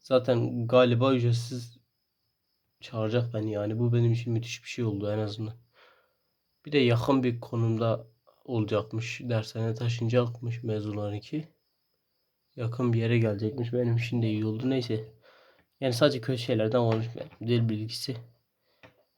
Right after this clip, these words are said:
E, elbet hallolur inşallah. Bilmiyorum. Saçma sapan. Bu şekilde. Daha söyleyeceğim bir şey var mı şimdi? Zaten dünkü çalışmamı da paylaşmıştım.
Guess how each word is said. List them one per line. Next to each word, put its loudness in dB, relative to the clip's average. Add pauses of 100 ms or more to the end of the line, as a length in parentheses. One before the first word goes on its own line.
(760)
E, -12
elbet 0
hallolur 2
inşallah. -4 (280)
Bilmiyorum. 0 (1200)
Saçma -2
sapan. -4 (1500)
Bu -2
şekilde. 2 (960)
Daha -2
söyleyeceğim -2
bir -4
şey -4
var 4
mı -4
şimdi? -4 (760)
Zaten -4
dünkü 0
çalışmamı -2
da 2
paylaşmıştım. -6